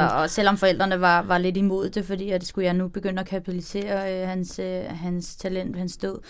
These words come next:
så, øh, så, så var jeg bare sådan, "Nej, det er ikke rigtigt det." Og da, da, da albummet så kom ud, så, så, så,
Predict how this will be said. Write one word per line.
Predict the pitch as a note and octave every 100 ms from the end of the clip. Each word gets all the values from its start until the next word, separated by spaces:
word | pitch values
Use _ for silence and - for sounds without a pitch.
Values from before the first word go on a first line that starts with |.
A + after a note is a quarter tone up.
| - -
så, | - - G3 F#3 F#3 F#3
øh, |
så, | F#3 - F#3+
så | - -
var | F#3+ F#3
jeg | F3+
bare | F#3
sådan, | F3+ F#3
"Nej, | F3+ F3+
det | F#3
er |
ikke | F#3+ F#3+
rigtigt | F#3+ G3 F3+
det." | F#3 F#3+
Og | - F3+
da, | F3+ F3 -
da, | F#3 -
da | F#3 F3
albummet | F#3 F3+ F#3 F#3 F3+
så | F3+
kom | - F#3
ud, | F3+ -
så, | - F3+ F3 E3+ E3+ - - - - -
så, | - F#3+ F3
så, | - -